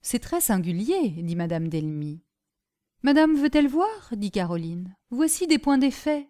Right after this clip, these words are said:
voilà des morceaux d'étoffe coupée. Que madame voie comme c'est mal cousu. Madame sait que je n'ai pas l'habitude de livrer de l'ouvrage mal fait. » « C'est vrai, » dit madame Delmy, « votre ouvrage est toujours propre et fait avec soin. »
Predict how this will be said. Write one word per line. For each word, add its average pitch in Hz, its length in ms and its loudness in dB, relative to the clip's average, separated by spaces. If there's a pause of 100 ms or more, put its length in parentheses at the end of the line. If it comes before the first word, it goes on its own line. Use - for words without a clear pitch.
voilà 302 300 4
des 302 100 4
morceaux 294 320 2
d'étoffe 277 360 0
coupée. 269 520 -6 (520)
Que - 80 0
madame 302 340 6
voie 339 320 0
comme 349 140 2
c'est 269 160 4
mal 254 180 2
cousu. 240 540 -4 (100)
Madame 262 320 4
sait 339 240 2
que 320 140 2
je 220 80 2
n'ai 233 140 4
pas 254 120 2
l'habitude 240 420 -2
de 294 80 4
livrer 240 320 4
de 220 80 2
l'ouvrage 208 440 0
mal 214 160 0
fait. » « 392 320 -8 (720)
C'est - 180 2
vrai, » 254 460 0
dit 214 120 0
madame 180 300 0
Delmy, « 170 480 -4
votre 254 300 -2
ouvrage 277 320 0
est 240 60 4
toujours 254 280 -4
propre - 340 -4
et 262 60 2
fait 277 220 0
avec 269 220 0
soin. » - 380 -8